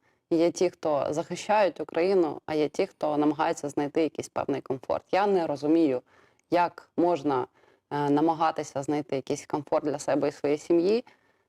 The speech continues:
е, коли в країні війна, і не намагатися, е, максимально допомагати своїй же країні, рідній, е, здобути, е, перемогу. Тому що,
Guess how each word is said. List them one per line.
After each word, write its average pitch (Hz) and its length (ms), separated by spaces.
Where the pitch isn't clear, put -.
е, 151 240
коли 180 280
в 160 60
країні 165 640
війна, 131 560
і 156 160
не 151 140
намагатися, 156 840
е, - 180
максимально 147 840
допомагати 147 960
своїй 156 440
же 131 140
країні, 165 460
рідній, 139 400
е, 139 240
здобути, 151 460
е, 131 540
перемогу. 135 680
Тому 160 240
що, 139 320